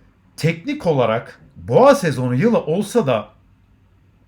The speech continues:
bence iki bin yirmi beş altcoin'ler için gerçek anlamda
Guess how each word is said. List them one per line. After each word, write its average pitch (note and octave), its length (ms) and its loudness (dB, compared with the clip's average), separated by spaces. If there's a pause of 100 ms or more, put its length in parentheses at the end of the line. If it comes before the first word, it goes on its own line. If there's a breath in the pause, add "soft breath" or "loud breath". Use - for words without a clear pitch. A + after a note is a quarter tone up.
(220)
bence C3+ 720 2
iki F#3+ 280 -2
bin G#3+ 100 4
yirmi D#3 320 -2
beş C3+ 380 -2
altcoin'ler D3 680 0
için D#3 280 -6 (440)
gerçek D3+ 500 0
anlamda A#2+ 500 -4